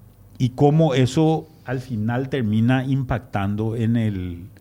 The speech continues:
en, en, en los números globales. Entonces, creo que es ahí donde tenemos los dos principales impactos que, que, que podemos ver, ¿verdad?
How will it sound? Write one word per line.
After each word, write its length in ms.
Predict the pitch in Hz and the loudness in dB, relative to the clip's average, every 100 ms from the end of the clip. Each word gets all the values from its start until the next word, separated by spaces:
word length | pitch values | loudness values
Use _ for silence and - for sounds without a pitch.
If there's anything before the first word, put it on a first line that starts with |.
| - - - - - | -20 -20 -20 -20 -10
en, 420 | - 113 110 104 104 | -2 0 0 -2 -2
en, 280 | 110 113 | 0 0
en 180 | 110 117 | 2 2
los 140 | 123 104 | 2 2
números 340 | 104 117 123 | 2 2 2
globales. 420 | 127 110 87 92 | 0 -2 -2 -2
Entonces, 460 | 95 117 120 143 - - - - - | -2 -2 0 -2 -2 -12 -20 -20 -8
creo 240 | - 139 156 | 2 4 4
que 160 | 160 | 2
es 40 | 160 | 2
ahí 180 | 156 160 | 2 2
donde 260 | 170 175 | 0 -2
tenemos 440 | 165 160 147 160 170 | -4 -4 -2 -2 -2
los 140 | 160 | 0
dos 180 | 131 135 | 0 2
principales 1120 | 160 156 139 139 - 113 131 131 120 104 - - - - - - - | 4 2 2 -2 0 2 2 2 0 -2 -8 -20 -20 -20 -20 -20 -2
impactos 1000 | 143 117 - 117 113 113 143 143 - - - - | 0 0 2 2 2 0 0 0 -4 -14 -20 -6
que, 580 | - 120 117 104 95 104 | 0 2 2 0 -2 -6
que, 360 | - 117 107 101 | -2 0 0 -2
que 100 | 104 | -4
podemos 480 | 110 120 104 123 107 | 0 0 2 2 2
ver, 180 | 113 101 | 2 2
¿verdad? 240 | 87 90 | 0 -4